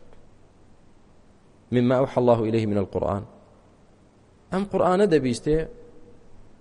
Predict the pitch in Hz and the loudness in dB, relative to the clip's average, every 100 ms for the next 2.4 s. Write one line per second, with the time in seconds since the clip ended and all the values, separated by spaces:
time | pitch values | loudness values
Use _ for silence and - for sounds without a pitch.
0 | - - 147 135 123 113 107 - 143 127 | -18 -2 2 2 2 0 -2 -4 -4 -2
1 | 113 101 110 - 120 131 135 - 95 104 | -2 -2 -2 -2 -2 -4 -6 -6 -4 -2
2 | 113 85 69 55 | -4 -6 -8 -10